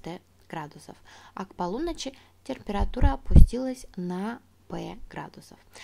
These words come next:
Какую температуру показал термометр в полночь?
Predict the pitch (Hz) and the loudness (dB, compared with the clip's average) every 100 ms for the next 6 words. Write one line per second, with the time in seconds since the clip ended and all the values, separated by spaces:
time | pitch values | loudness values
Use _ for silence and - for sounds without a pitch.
0 | - - 233 233 - 214 220 220 339 339 | -20 -18 -6 6 6 6 -2 -4 -4 -12
1 | - - 185 175 175 165 156 165 240 294 | -12 -14 -16 -16 -18 -20 -18 -16 -16 -14
2 | 330 - _ _ - - - 180 180 - | -16 -18 _ _ -18 4 6 6 4 -14